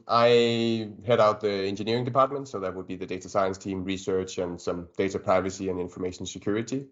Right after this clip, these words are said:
I'm an engineer by background, but a little more business related. Uh, work with infrastructure and business as a,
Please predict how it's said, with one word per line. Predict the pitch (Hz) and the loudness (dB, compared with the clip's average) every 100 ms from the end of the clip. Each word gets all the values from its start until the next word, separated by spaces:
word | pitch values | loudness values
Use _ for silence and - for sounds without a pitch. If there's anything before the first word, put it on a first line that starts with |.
| _ _ - | _ _ 2
I'm | 95 90 87 | 2 2 -2
an | 95 | 0
engineer | 95 98 98 110 113 - _ | 0 4 6 6 4 -6 _
by | 101 | 0
background, | 101 127 120 113 107 | 6 4 6 2 2
but | 107 | 0
a | |
little | 107 107 | 2 0
more | 101 98 | 0 0
business | 98 98 104 95 - | 0 -2 -4 -8 -6
related. | 101 101 117 117 - - | -2 0 0 -6 -10 0
Uh, | 98 95 92 | 2 4 2
work | 107 104 | 2 2
with | 104 98 | 2 2
infrastructure | 101 - 104 104 95 107 | 0 -2 -4 0 2 2
and | 95 | 0
business | 95 - 95 95 - - | 0 -2 -4 -6 -12 -8
as | 92 98 | -6 -4
a, | 95 92 | -2 -4